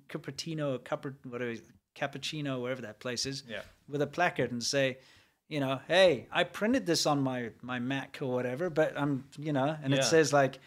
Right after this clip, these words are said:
Speaker 1: "Stop capitulating to the C C P" or something.
Speaker 2: Yeah, there you
Speaker 1: Why
Speaker 2: go.
Speaker 1: not?
Speaker 2: Do it.
Speaker 1: I'll give out free Che Guevara t-shirts. How about that? That'll bring 'em, bring the crowd.
Speaker 2: Is that still in vogue?
Speaker 1: I don't know. I feel like,
Speaker 2: Yeah.
Speaker 1: I feel like if you ever wanna entrap college students,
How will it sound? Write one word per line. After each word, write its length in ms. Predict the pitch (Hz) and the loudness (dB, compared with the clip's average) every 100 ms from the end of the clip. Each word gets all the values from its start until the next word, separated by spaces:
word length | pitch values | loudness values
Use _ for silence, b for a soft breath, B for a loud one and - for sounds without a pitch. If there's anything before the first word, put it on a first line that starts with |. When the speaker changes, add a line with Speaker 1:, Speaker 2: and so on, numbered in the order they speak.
| B B | B B
Speaker 1:
"Stop 340 | - 180 - | 2 2 2
capitulating 600 | - 147 151 160 156 151 | -2 -6 -4 2 2 2
to 100 | 143 | 0
the 100 | 139 | -2
C 160 | 135 143 | -2 -4
C 160 | 135 139 | -6 -8
P" 180 | 147 131 | -4 -4
or 40 | |
something. 280 | 117 110 127 | -4 -8 -8
Speaker 2:
Yeah, 80 | 117 - _ | -8 -10 _
there 60 | 120 | 4
you 40 | |
Speaker 1:
Why 120 | 190 208 | 6 8
Speaker 2:
go. 80 | |
Speaker 1:
not? 280 | 185 113 - _ _ | 6 4 -8 _ _
Speaker 2:
Do 120 | 139 117 | -2 4
it. 60 | |
Speaker 1:
I'll 120 | 165 | 4
give 160 | 175 208 | 6 6
out 120 | 208 | 6
free 220 | - 208 | 4 -2
Che 200 | 196 196 | 2 2
Guevara 340 | 180 147 156 156 | 2 4 4 4
t-shirts. 400 | 139 123 123 - | 0 -6 -6 -4
How 60 | 143 | -2
about 240 | 131 123 | -2 -2
that? 220 | 127 120 | -4 -4
That'll 160 | 131 139 | -4 -4
bring 200 | 123 117 | -6 -10
'em, 120 | 107 101 | -12 -10
bring 180 | 127 | -10
the 60 | 113 | -8
crowd. 320 | - 110 113 139 _ _ | -10 -12 -12 -16 _ _
Speaker 2:
Is 200 | - 139 | -14 0
that 180 | 139 127 | 0 0
still 280 | - 147 135 | -2 -2 -2
in 120 | 131 | -2
vogue? 340 | 131 135 139 - _ - | 0 0 -2 -10 _ -10
Speaker 1:
I 120 | 127 | -6
don't 80 | 123 | -4
know. 100 | 123 | -4
I 60 | 123 | -4
feel 200 | 151 143 | -2 2
like, 180 | 143 104 - _ _ - | 2 0 -10 _ _ -16
Speaker 2:
Yeah. 220 | 131 147 | -8 -4
Speaker 1:
I 40 | |
feel 200 | 147 220 | 2 6
like 240 | 220 196 - B B - | 6 6 0 B B -4
if 80 | |
you 60 | 156 | 2
ever 100 | 180 | 4
wanna 200 | 208 196 | 4 4
entrap 500 | 165 151 170 170 - | 0 2 4 4 2
college 320 | - 156 151 | -2 -2 -2
students, 480 | - 165 180 214 | -2 -2 -2 -4